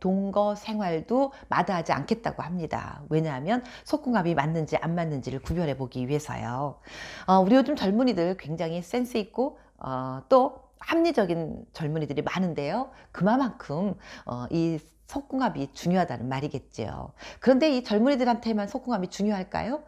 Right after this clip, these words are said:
아닙니다. 우리들한테는 더더욱 중요합니다. 더 귀하고 더 소중하게 더 자주 사용해야 됩니다.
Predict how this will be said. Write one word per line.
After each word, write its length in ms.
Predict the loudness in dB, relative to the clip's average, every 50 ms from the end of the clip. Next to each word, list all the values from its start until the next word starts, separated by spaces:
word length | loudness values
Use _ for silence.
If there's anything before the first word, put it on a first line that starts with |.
| -16 _
아닙니다. 680 | -10 -8 -8 -8 -8 -6 -6 -6 -6 -6 -6 -6 -8 -12 -16 -18 -18 -14 -2 2
우리들한테는 580 | 4 4 4 4 2 -2 -4 -4 -4 -4 -4
더더욱 420 | -4 -8 -8 -4 -4 -4 -4 -4 -6
중요합니다. 840 | -6 -4 -4 -4 -4 -6 -8 -10 -10 -10 -8 -8 -8 -8 -12 -14 -18 -20 -20 -16 -14
더 260 | -12 -8 -8 -8 -8 -10
귀하고 680 | -2 0 2 2 2 2 0 0 2 4 4 4 2 -2 -10 -16 -14 -12
더 200 | -4 0 0 0
소중하게 840 | 0 2 0 0 0 0 0 -2 0 -2 -2 -2 0 0 0 -2 -4 -10 -20 -14
더 240 | -12 -10 -10 -10 -10 -12
자주 280 | -12 -10 -10 -10 -10 -10
사용해야 440 | -8 -8 -6 -6 -6 -6 -6 -6 -4
됩니다. 560 | -4 -4 -4 -6 -8 -8 -8 -10 -10 -12